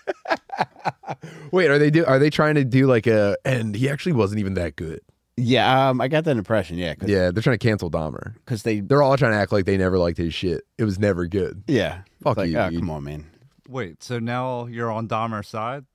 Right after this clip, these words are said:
Speaker 3: For a while, you were claiming Dahmer is overrated.
Speaker 2: Oh, no, Ted Bundy's the one that I
Speaker 3: Oh,
Speaker 2: don't like.
Speaker 3: Ted Bundy.
Speaker 2: Yeah, Ted Bundy can
Speaker 3: Okay.
Speaker 2: fucking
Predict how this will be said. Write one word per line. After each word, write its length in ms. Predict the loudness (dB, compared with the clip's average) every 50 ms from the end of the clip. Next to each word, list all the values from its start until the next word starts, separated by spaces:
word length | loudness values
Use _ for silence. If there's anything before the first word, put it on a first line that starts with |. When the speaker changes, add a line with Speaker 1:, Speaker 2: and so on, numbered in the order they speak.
| _ _ -8
Speaker 3:
For 140 | -4 -4
a 60 | -4 -2
while, 460 | -2 -2 0 0 -2 -2 -4 -8 -10 _ _ _ -18
you 200 | -12 -10 -8 -8
were 120 | -8 -8
claiming 340 | -8 -6 -6 -6 -6 -8 -8
Dahmer 400 | -8 -8 -8 -8 -8 -10 -10 -12
is 120 | -12 -12 -12
overrated. 560 | -12 -12 -12 -12 -14 -12 -12 -14 -14 -8 -4
Speaker 2:
Oh, 160 | 0 0 2 2
no, 260 | 4 4 2 2 0 -2 -4 0
Ted 220 | 0 0 2 2
Bundy's 280 | 2 2 2 0 -2 -6
the 60 | -8
one 160 | -10 -8 -8
that 100 | -8 -8
I 80 | -8 -8
Speaker 3:
Oh, 40 | -10
Speaker 2:
don't 120 | -10 -12
like. 120 | -10 -10 -8
Speaker 3:
Ted 200 | -8 -10 -10 -10
Bundy. 180 | -4 -2 0
Speaker 2:
Yeah, 100 | 0 0
Ted 240 | 0 -2 -4 -4 -4
Bundy 240 | -4 -4 -4 -6 -6
can 240 | -8 -10 -10 -10 -10
Speaker 3:
Okay. 80 | -8
Speaker 2:
fucking 400 | -8 -8 -8 -8 -12 -14 -14 -16